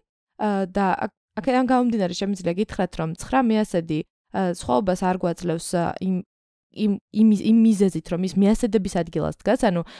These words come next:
სულ რომ ათი მეასედი იყოს, აქ, ა, მაინც არ იქნებოდა შვიდ მეათედზე მეტი, რადგან ის მეასედების ადგილას დგას.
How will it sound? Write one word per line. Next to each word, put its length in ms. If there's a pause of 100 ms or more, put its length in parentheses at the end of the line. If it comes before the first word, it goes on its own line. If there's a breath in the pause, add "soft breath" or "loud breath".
(120 loud breath)
სულ 340
რომ 160
ათი 280
მეასედი 480
იყოს, 280
აქ, 220
ა, 200
მაინც 260
არ 120
იქნებოდა 400
შვიდ 240
მეათედზე 460
მეტი, 260
რადგან 340
ის 160
მეასედების 600
ადგილას 440
დგას. 260